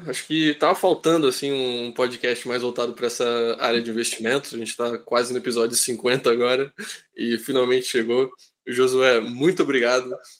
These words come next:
novamente pela participação. Foi um prazer ter você aqui. E a gente continua se falando, porque quem vier aí, é, e tiver interesse no pacote investidor, vai entrar em contato também depois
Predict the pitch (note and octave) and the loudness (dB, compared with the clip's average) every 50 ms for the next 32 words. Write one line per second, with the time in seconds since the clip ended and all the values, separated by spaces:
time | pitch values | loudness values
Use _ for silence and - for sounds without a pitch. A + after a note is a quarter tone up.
0 | _ _ - B2 A#2+ A#2+ A#2+ A#2+ A#2+ A#2+ - - - C3 C3 B2 - B2 B2 - | _ _ -4 -2 0 0 0 -2 -4 -6 -6 -4 -2 -2 -2 0 -2 -4 -4 -6
1 | - - - A2+ A2 - - A#2 A#2+ A#2 - A#2 A2 A#2+ A#2 A2+ A#2+ A#2 - A#2 | -6 -6 -4 -4 -4 -4 -4 -6 -6 -8 -10 -6 -2 0 0 0 0 -2 -2 -2
2 | A2+ A#2 A2+ - A#2 A2+ A2+ A2 - C3+ C#3 D3 D3 C#3+ _ _ _ _ _ _ | -2 -2 0 0 0 0 0 0 -2 -2 -2 -2 -4 -6 _ _ _ _ _ _
3 | _ _ _ - B2+ C3+ D#3 E3+ F#3 F3+ - _ _ _ _ _ _ - - D#3+ | _ _ _ -6 -4 0 0 0 0 -2 -6 _ _ _ _ _ _ 0 2 2
4 | D#3 E3+ E3+ E3+ - F3 E3+ - F3 E3+ F3+ - - G3 F#3+ F#3 F#3+ G3+ G#3+ A#3 | 2 2 0 0 -2 -4 -4 -2 -2 -2 -2 0 2 4 6 6 6 4 2 -2
5 | - _ - A#3 A3+ - - D#3 D#3+ E3 D#3+ - - - - - - E3 D#3 D#3+ | -10 _ -6 -4 -4 -2 0 -2 -2 -2 -6 -12 -16 -16 -14 -6 0 0 2 2
6 | D#3 C#3+ C#3 C#3 C3 C3+ C3 C3 C3+ C3 C3+ - _ _ _ _ _ _ _ - | 2 2 4 4 6 6 6 4 2 0 -4 -10 _ _ _ _ _ _ _ -6
7 | - A2+ A2+ A2+ A2+ A2+ A2 A2 A2 A2 A2+ A#2 B2 C3 B2 - - A#2+ B2 B2 | -2 0 2 2 2 2 0 0 -2 -2 -4 -4 -6 -6 -6 -2 0 2 2 2
8 | A#2+ - B2 A2+ A#2 B2 A#2 - - B2 A#2 - B2 B2+ - B2+ A2+ B2+ A#2+ A#2 | 2 0 0 2 2 2 0 0 -2 -4 -6 -6 -6 -2 -2 0 2 2 0 0
9 | A#2 A#2 A#2 A#2+ - - A#2+ A2 A#2 A#2+ C#3 B2+ B2+ _ _ _ _ _ _ _ | 0 -4 -4 -4 -2 -2 0 0 0 0 0 -2 -6 _ _ _ _ _ _ _
10 | _ _ - A#2 A2+ A#2+ A#2 - - A#2 A2 - A2+ A2+ A2 A2+ A2+ A2 - G#2+ | _ _ 2 4 4 4 4 2 -2 -6 -4 -4 -4 -4 -4 -4 -4 -2 -2 -2
11 | G#2 - - - G#2+ G#2+ G#2+ G#2+ G#2+ G#2 - - G#2+ G#2+ G#2 - - - _ | -2 -4 -4 -4 -4 -2 -2 -2 -4 -4 -2 -2 -2 -2 -2 -4 -6 -8 _